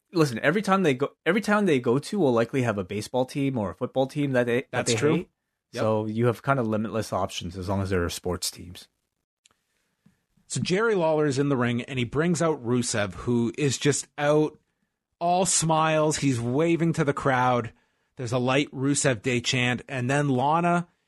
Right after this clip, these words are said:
Speaker 2: is introduced as the woman who is still legally Rusev's wife.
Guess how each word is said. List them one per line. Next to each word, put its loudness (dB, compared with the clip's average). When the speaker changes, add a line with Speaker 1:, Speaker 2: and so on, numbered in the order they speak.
Speaker 2:
is -6
introduced 0
as 0
the 0
woman 0
who 2
is 0
still 0
legally 0
Rusev's -2
wife. -6